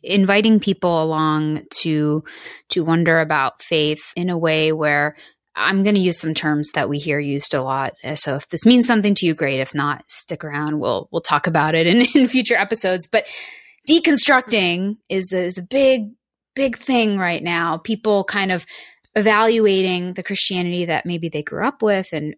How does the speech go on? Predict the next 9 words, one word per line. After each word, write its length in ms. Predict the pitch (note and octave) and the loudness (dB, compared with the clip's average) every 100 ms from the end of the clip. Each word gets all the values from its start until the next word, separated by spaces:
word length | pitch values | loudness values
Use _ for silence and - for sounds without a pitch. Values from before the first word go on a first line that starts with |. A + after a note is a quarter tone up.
| - | -10
deciding, 580 | E3 F3+ F3 E3 D3+ D#3+ | -6 -4 -2 -2 -4 -6
you 60 | |
know, 180 | D#3 D3 | -8 -8
what 280 | D#3 E3+ - _ _ - | -4 -4 -4 _ _ -10
is 580 | E3+ D#3+ D#3 - - - _ _ _ - | -6 -4 -2 -2 -2 -4 _ _ _ -10
the 80 | D#3 | -4
truth 420 | - G3 D#3 B2 | 0 2 2 -2
or 120 | C3 | -2
what, 300 | D#3+ E3+ - | 0 0 -2